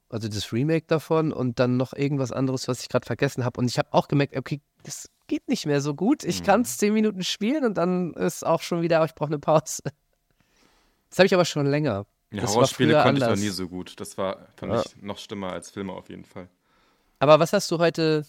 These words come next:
Speaker 1: hast du schon was im Blick?
Speaker 2: Vielleicht dieses Five Nights,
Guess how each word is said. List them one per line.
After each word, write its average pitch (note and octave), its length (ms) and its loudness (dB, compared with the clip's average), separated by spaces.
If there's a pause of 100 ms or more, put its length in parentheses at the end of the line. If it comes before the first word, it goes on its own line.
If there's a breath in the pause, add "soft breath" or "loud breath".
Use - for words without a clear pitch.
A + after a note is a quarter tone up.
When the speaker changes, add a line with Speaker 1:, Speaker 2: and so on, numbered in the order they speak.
Speaker 1:
hast D#3+ 140 -2
du - 40 -6
schon - 160 -4
was C#3 160 -2
im B2+ 120 -2
Blick? D#3 320 -8 (360 soft breath)
Speaker 2:
Vielleicht C#3+ 500 -6
dieses C3+ 500 -10
Five B2+ 380 -4
Nights, C#3 680 -6